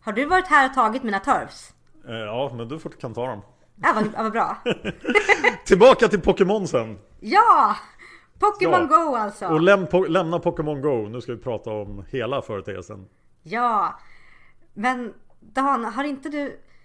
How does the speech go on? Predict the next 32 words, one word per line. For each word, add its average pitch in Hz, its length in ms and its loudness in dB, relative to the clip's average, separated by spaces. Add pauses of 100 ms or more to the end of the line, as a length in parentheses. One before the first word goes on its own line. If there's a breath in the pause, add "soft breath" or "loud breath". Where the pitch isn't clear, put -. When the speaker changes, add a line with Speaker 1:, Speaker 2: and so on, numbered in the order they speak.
(1000)
Speaker 1:
hur 381 220 -4
kan 349 160 -2
du 339 60 -4
ha, 311 240 -10 (180)
hur 262 220 -6
kan 339 180 -6
du 359 100 -6
inte 277 280 -8
ha 285 260 -4 (220)
liksom 196 320 -12
sett - 360 -12
animen 254 680 -6
eller 247 100 -8
spelat 226 360 -12
Gameboy-spelet 269 960 -6
eller? 220 240 -8 (560 soft breath)
Speaker 2:
Jag 131 180 -8
har 175 100 -6
ald-, 147 360 -6
aldrig 156 320 2
spelat 143 260 -4
Gameboy 117 440 -8
faktiskt. - 560 -20 (640 soft breath)
Speaker 1:
Ursäkta. 127 380 -12
Speaker 2:
Här, 123 60 -10
nu 139 100 -4
bara 127 160 0
kommer 123 300 -6
<laughs> - 80 4
det 165 60 -2
fram 165 380 0
saker. - 540 0